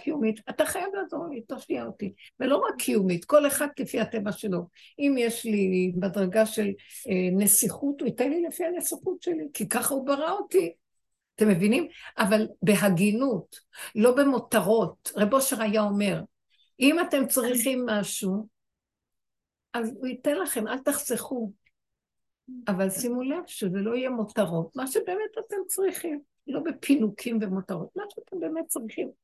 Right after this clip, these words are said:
באמת." זאת אומרת שגם צורך של... נניח, אישה יש לה צורך בעוד בגדים, לא רק בגד אחד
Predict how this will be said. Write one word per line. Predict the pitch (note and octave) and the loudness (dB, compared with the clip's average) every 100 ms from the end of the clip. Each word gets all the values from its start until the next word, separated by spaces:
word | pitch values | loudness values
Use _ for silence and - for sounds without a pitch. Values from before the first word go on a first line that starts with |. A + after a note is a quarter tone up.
| _ - | _ -4
באמת." | G3 F#3 F3 - _ | -2 -2 -4 -12 _
זאת | G3 G3+ G#3+ | -2 -2 0
אומרת | G#3+ A3 G#3+ | 0 0 0
שגם | A3 F#3+ G#3+ G3+ | -2 0 0 0
צורך | - G4+ B4 B4 | 0 -2 -2 -6
של... | - B3 A3+ | -2 0 0
נניח, | G#3+ G#3+ F#3+ - _ _ _ - | 0 0 0 -4 _ _ _ -10
אישה | C4 - F4+ | -6 -4 -4
יש | F#4+ | -2
לה | D#4+ | -4
צורך | C4 A#3+ A#3 G#3+ | 0 0 -2 -4
בעוד | G3+ - A#3+ G3+ | -6 -2 -2 -2
בגדים, | F#3+ F3+ D#3 E3+ F3+ _ _ B3 | -2 -4 -2 -6 -8 _ _ -2
לא | C4+ | 0
רק | C4+ G#3 E3+ | 0 -2 0
בגד | G#3+ G#3+ G#3 | 0 0 -2
אחד | - | -2